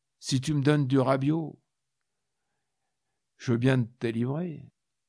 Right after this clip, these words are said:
Eh ben oui, je veux bien te donner du rabiot, trente ans si tu veux, mais sors-moi de là, j'ai du boulot à faire. » Et le bonhomme, il a fait, « Oh ! » Et la mort,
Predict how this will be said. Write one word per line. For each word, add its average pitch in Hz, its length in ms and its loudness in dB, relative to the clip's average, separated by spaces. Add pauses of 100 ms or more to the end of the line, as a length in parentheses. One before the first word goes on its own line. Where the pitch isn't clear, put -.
(160)
Eh - 100 -2
ben 180 200 4
oui, 269 400 -4 (320)
je 131 140 -4
veux 151 80 2
bien 165 180 4
te 156 60 -2
donner 165 260 0
du 156 100 -4
rabiot, 147 480 -2
trente 196 360 -4
ans 208 140 0
si 180 220 -4
tu 190 100 -6
veux, 165 480 -4 (460)
mais 135 680 2 (120)
sors-moi 202 360 6
de 185 80 -2
là, 185 320 -4 (240)
j'ai 147 160 -2
du 160 140 -2
boulot 151 220 0
à 135 60 -4
faire. » 113 440 -14 (1300)
Et 139 80 0
le 160 60 2
bonhomme, 135 380 4
il 175 80 4
a 123 40 4
fait, « 131 200 6
Oh ! » 240 540 6 (760)
Et 123 120 0
la 127 120 2
mort, 131 580 -2